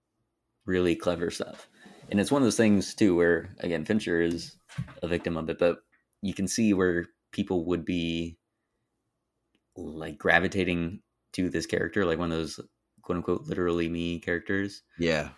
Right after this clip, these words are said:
Speaker 1: Um, which again is only funny if it's tongue in cheek, but some people literally do <laughs> take it as, like, a literally me character, which is not funny. It is funny though when they do that to characters like this that are meant to be pathetic in a way.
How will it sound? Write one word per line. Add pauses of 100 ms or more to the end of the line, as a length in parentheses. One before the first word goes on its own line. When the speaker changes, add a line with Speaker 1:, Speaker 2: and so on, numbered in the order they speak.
Speaker 1:
Um, (640)
which
again
is
only
funny
if
it's
tongue
in
cheek,
but
some
people
literally
do (220)
<laughs>
take
it
as,
like,
a
literally
me
character, (260)
which
is
not
funny. (360)
It
is
funny
though
when
they
do
that (160)
to
characters
like
this
that
are (400)
meant
to
be
pathetic
in
a
way.